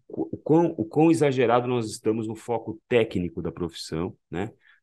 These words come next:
da falta de, é, habilidades, é, comportamentais,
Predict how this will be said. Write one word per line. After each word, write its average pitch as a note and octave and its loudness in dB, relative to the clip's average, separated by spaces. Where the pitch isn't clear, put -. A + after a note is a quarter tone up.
da F2 -4
falta G2+ 0
de, F2+ -2
é, F2+ -4
habilidades, F#2 -4
é, E2 -10
comportamentais, G2 -2